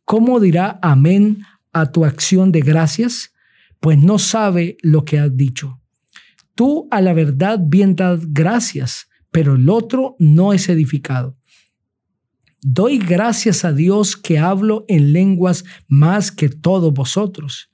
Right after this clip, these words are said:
Pero en la iglesia prefiero hablar cinco palabras con mi entendimiento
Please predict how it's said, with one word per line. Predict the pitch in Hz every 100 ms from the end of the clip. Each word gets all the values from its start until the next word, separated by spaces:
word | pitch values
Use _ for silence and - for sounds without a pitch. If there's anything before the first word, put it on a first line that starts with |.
| _ _ _ _
Pero | - 185 190
en | 185
la | 170
iglesia | 151 233 254 285 214
prefiero | 190 139 202 214
hablar | 190 180 190 170
cinco | - 285 311 302 294 196
palabras | 165 151 202 220 165 131
con | - 180 160
mi | 165 160
entendimiento | 151 156 160 139 135 165 277 269 269 269